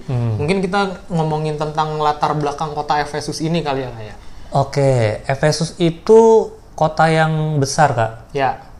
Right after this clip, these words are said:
Speaker 1: Bahkan dia itu, eh, jadi ibu kota provinsi, eh, salah satu provinsi di kerajaan Romawi saat itu.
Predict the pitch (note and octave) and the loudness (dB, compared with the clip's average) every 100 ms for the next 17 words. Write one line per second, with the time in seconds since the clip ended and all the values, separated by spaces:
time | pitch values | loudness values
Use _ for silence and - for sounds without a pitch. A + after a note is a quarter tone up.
0 | - A#2 B2 - E3 E3+ C#3 C#3 C#3 E3 | -6 0 0 0 0 2 2 2 0 0
1 | E3 E3 D#3+ - - - - - B2+ B2+ | 2 0 -4 -12 -20 -20 -20 -8 -4 -2
2 | A#2+ A#2 C#3 B2 A#2+ - A#2+ A#2 A#2+ A#2 | 0 -2 -2 -2 -4 -4 -4 -4 -4 -4
3 | B2 A#2+ A#2+ A#2 C3+ D3 E3 F#3 - - | -2 -2 -4 -4 -4 -2 -2 -4 -10 -20
4 | - - - - A2+ A2 A2 A2+ A2+ A#2 | -20 -20 -20 -8 -4 -2 -2 -4 -6 -8
5 | - A#2+ A2+ A#2+ B2 A#2 B2 B2 A#2 C#3+ | -6 -4 -4 -4 -6 -6 -6 -4 -4 -4
6 | C3 B2 B2 A#2+ A#2 A2 A#2 A2+ A2+ A2+ | -4 -4 -4 -2 0 0 -2 -2 -2 0
7 | A2+ A2+ A2+ A2+ A2 | -2 -2 -4 -6 -8